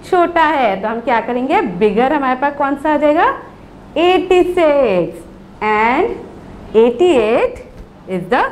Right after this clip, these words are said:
biggest number। Very good। Now circle the biggest number। Wow। अब हम क्या करेंगे? अब हम नेक्स्ट सेट देखते हैं, ठीक है?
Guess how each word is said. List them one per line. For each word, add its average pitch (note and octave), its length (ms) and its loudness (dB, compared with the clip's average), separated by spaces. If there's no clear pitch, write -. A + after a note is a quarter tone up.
biggest A4 480 -2
number। E4 640 0
Very D4 580 0
good। F#3 480 0
Now A3 180 -2
circle C#4+ 460 2
the C4 200 2
biggest E4+ 420 0
number। F3+ 460 -2
Wow। A3 480 0
अब E4 200 0
हम C4 180 -6
क्या F3+ 180 -6
करेंगे? F3+ 480 -4
अब G3 180 -6
हम G#3+ 240 -4
नेक्स्ट - 800 -8
सेट A3 320 -2
देखते F#3+ 400 -4
हैं, E3+ 240 -8
ठीक F#3 180 -4
है? B4+ 160 0